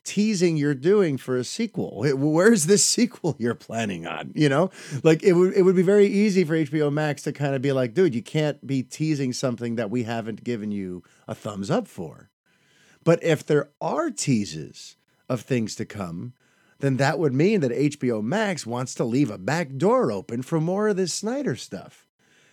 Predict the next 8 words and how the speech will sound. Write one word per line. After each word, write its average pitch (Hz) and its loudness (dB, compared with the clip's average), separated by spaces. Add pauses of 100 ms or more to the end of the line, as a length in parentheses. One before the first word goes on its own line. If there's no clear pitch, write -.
(340)
And 151 6
honestly, 202 0 (300)
you 143 2
know, 202 4
if 185 2
this 196 4
is 208 -2
great, 202 -4